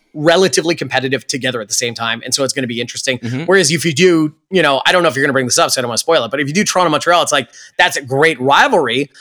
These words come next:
Speaker 1: but very seldomly have they been good at the same time.
Speaker 2: Mm-hmm, mm-hmm. Fair.
Speaker 1: So I just, you
Speaker 2: So
Speaker 1: know,
Speaker 2: that's
Speaker 1: you
Speaker 2: your
Speaker 1: want
Speaker 2: four
Speaker 1: competitive
Speaker 2: o'clock.
Speaker 1: game, right?
Speaker 2: Calgary, Edmonton
Speaker 1: That's
Speaker 2: at
Speaker 1: my four
Speaker 2: four.
Speaker 1: o'clock.
Speaker 2: All right, what,
Speaker 1: Yeah.
Speaker 2: what else are you doing?
Speaker 1: I would do, uh, I would do an original six. I would do Boston and New York. I would do Rangers, uh, Bruins.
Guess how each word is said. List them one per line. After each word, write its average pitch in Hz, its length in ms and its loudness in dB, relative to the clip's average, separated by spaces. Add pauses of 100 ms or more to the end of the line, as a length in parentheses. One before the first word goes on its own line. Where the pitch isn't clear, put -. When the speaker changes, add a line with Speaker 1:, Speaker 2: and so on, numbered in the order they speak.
(140)
Speaker 1:
but 185 140 2
very 247 460 2
seldomly 185 720 0
have 147 120 2
they 147 80 2
been 143 220 0
good 147 160 2
at 120 80 -6
the 117 60 -6
same 123 200 -2
time. 110 280 -4 (360)
Speaker 2:
Mm-hmm, 127 440 -10
mm-hmm. 165 160 -6 (500)
Fair. - 120 -2
Speaker 1:
So 156 200 2
I 156 120 2
just, 190 220 0
you 196 60 2
Speaker 2:
So 190 60 4
Speaker 1:
know, 160 100 4
Speaker 2:
that's 170 140 0
Speaker 1:
you 240 60 4
Speaker 2:
your - 40 2
Speaker 1:
want 135 140 4
Speaker 2:
four - 80 2
Speaker 1:
competitive 165 300 0
Speaker 2:
o'clock. 113 40 -12
Speaker 1:
game, 156 200 0
right? 104 200 -4
Speaker 2:
Calgary, 147 280 2
Edmonton 131 240 0
Speaker 1:
That's 240 80 2
Speaker 2:
at 247 40 2
Speaker 1:
my 262 60 2
four 233 160 4
Speaker 2:
four. 139 40 2
Speaker 1:
o'clock. 110 380 -4
Speaker 2:
All 101 80 -4
right, 110 160 -2
what, 123 100 0
Speaker 1:
Yeah. 156 120 2
Speaker 2:
what 110 120 -2
else 107 140 -2
are 95 40 -8
you 90 40 -8
doing? 82 180 -10 (1400)
Speaker 1:
I 254 240 4
would 285 160 2
do, 233 420 2 (100)
uh, 160 400 4
I 185 100 4
would 208 100 2
do 220 80 4
an 190 60 4
original 202 240 4
six. 185 220 2
I 185 40 2
would 151 100 0
do 160 80 0
Boston 147 440 0
and 135 80 0
New 131 80 0
York. 139 340 0
I 143 40 -2
would 127 100 -4
do 127 100 -4
Rangers, 127 440 -2
uh, 120 300 0
Bruins. 131 540 -2